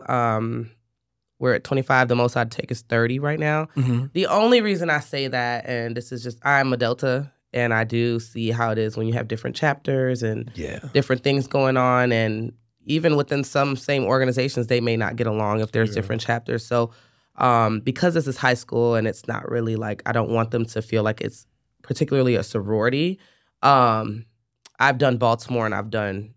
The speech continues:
Speaker 1: Raleigh. So even there's certain things that Baltimore, Baltimore may not think is fair that Raleigh gets, you know? So
Speaker 2: Mm-hmm.
Speaker 1: I don't really like to create the tension and animosity when I'm trying to create, like, a very healthy structure right now.
Speaker 2: Mm-hmm.
Speaker 1: And so I wanna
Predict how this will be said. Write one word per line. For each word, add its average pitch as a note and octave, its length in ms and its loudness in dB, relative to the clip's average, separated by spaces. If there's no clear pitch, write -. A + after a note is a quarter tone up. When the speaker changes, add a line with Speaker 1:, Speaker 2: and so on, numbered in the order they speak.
Speaker 1:
Raleigh. F#2+ 400 -4
So G#2+ 180 -4
even C3 280 0
there's A2+ 200 2
certain A2+ 240 -2
things A2 280 -4
that A2 120 -2
Baltimore, A2 500 -4
Baltimore C3+ 300 2
may A#2+ 160 2
not G#2+ 220 -2
think A2 160 -2
is G2 120 -8
fair B2 280 2
that G2+ 140 -6
Raleigh G#2 280 -2
gets, - 380 -12
you B2+ 80 -2
know? A2 180 0
So A#2 260 -2
Speaker 2:
Mm-hmm. A2+ 500 4
Speaker 1:
I D3 160 2
don't C#3+ 240 0
really B2+ 220 -4
like G#2+ 220 -8
to - 100 -16
create A2+ 320 -6
the A2+ 60 -10
tension A2+ 400 -6
and G#2+ 140 -8
animosity G#2+ 600 -4
when G2+ 160 -2
I'm G#2+ 180 0
trying G#2+ 240 -4
to A2 80 -2
create, - 280 -6
like, A2+ 180 -4
a A#2+ 60 0
very A2+ 340 0
healthy A#2 320 -2
structure A#2+ 420 -4
right C3 160 -2
now. D3+ 300 -2
Speaker 2:
Mm-hmm. B2 400 6
Speaker 1:
And A#2+ 180 -2
so A#2 320 0
I A2 80 0
wanna A2+ 520 -4